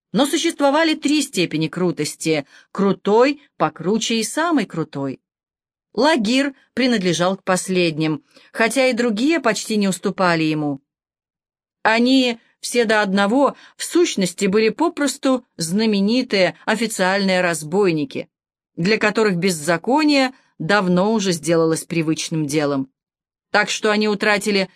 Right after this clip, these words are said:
всякое чувство повиновения, если оно и было у них когда-нибудь.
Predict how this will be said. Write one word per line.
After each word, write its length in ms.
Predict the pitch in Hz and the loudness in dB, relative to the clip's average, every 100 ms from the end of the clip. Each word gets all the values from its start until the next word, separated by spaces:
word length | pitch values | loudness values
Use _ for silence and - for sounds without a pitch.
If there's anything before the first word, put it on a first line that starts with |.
| _ | _
всякое 600 | - - 233 202 170 147 | -12 -4 -2 -2 -2 -4
чувство 420 | 139 170 - 156 156 | -4 -6 -4 -6 -2
повиновения, 840 | 165 160 160 147 151 143 139 135 _ _ | 0 2 0 0 0 0 -2 -6 _ _
если 300 | 165 190 185 | -2 -2 0
оно 240 | 175 175 175 | 0 0 -2
и 180 | - 185 | -2 -2
было 320 | 160 160 139 | 0 0 0
у 80 | 139 | -2
них 160 | 143 | -4
когда-нибудь. 800 | - 143 123 139 131 120 120 - | -6 -10 -6 -4 -4 -4 -14 -18